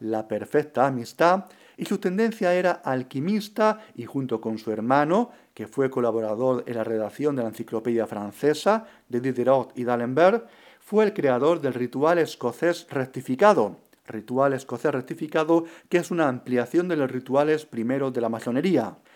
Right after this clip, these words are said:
Es interesante indicar que en este ritual rectificado la pretensión es mantener las creencias cristianas trinitarias, es decir,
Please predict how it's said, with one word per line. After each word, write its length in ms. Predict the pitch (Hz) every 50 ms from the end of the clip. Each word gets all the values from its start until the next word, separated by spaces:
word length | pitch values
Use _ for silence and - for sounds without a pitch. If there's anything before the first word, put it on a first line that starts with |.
| - - _
Es 220 | - 214 185 180 -
interesante 600 | 151 135 135 113 113 110 - 127 120 120 - 165
indicar 560 | 170 180 190 185 - 180 175 175 175 175 - - - - _ -
que 100 | 123 117
en 60 | 131
este 260 | 127 131 - 131 127
ritual 380 | 117 117 110 113 123 135 131 117
rectificado 800 | 104 101 - - - 131 120 127 123 120 117 127 135 139 135 - - _ -
la 280 | - 131 127 127 127 123
pretensión 680 | - 131 123 - 131 131 127 - - 202 208 202 185 -
es 280 | - 180 185 180 - - - _ _
mantener 720 | - 127 131 131 127 127 127 127 139 143 170 202 214 214 202
las 240 | 180 165 147 - -
creencias 640 | - 135 156 185 180 175 - - 170 156 139 135 -
cristianas 760 | - 131 123 123 - - - 175 185 185 185 185 165 - -
trinitarias, 960 | - 165 165 165 156 151 147 147 208 214 196 147 123 113 107 95 92 - - _ _ _ _ _ _ -
es 100 | 143 139
decir, 460 | - - - 170 147 110 107 -